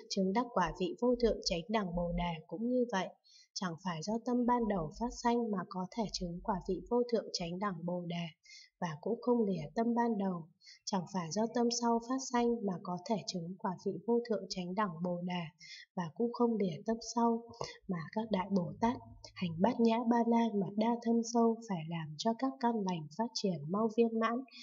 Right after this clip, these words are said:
để chứng đắc quả vị vô thượng chánh đẳng Bồ Đà. Lại nữa, thiện hiện, các đại Bồ Tát từ khi mới phát tâm tu hành Bát Nhã Ba La Mật Đa thâm sâu cho đến tâm cuối cùng viên mãn thập địa thì chứng đắc quả vị vô thượng chánh đẳng Bồ Đà."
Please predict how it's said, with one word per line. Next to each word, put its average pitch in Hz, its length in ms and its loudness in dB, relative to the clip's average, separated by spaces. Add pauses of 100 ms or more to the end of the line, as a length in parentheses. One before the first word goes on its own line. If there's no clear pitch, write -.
(200)
để 175 180 2
chứng 175 280 -2
đắc 240 200 2
quả 160 260 -8
vị 190 80 2 (140)
vô 226 220 4
thượng 190 220 2
chánh 165 260 -4
đẳng 170 300 -2
Bồ 170 200 -2
Đà. 170 180 0 (680)
Lại 185 180 2 (120)
nữa, 208 200 4 (120)
thiện 208 280 2
hiện, 185 240 0 (120)
các 233 200 0
đại 202 220 0
Bồ 170 280 0
Tát 247 220 0 (100)
từ 196 80 0 (140)
khi 240 180 4
mới 175 220 -2 (100)
phát 254 100 -2 (120)
tâm 233 140 4 (200)
tu 233 140 8
hành 165 280 0
Bát 214 240 -2
Nhã 220 100 0 (140)
Ba 226 140 4
La 226 260 6
Mật 175 260 0
Đa 220 260 2
thâm 220 200 2 (100)
sâu 220 240 4 (480)
cho 226 200 6
đến 175 360 2
tâm 240 120 6 (160)
cuối 175 240 2
cùng 165 320 4
viên 240 200 8
mãn 240 240 0
thập 185 200 -2
địa 190 200 4 (480)
thì 170 160 2
chứng 170 260 0
đắc 240 180 2
quả 156 260 0
vị 190 120 4 (120)
vô 233 140 8
thượng 208 300 4
chánh 165 280 0
đẳng 175 260 2
Bồ 165 200 2
Đà." 165 200 2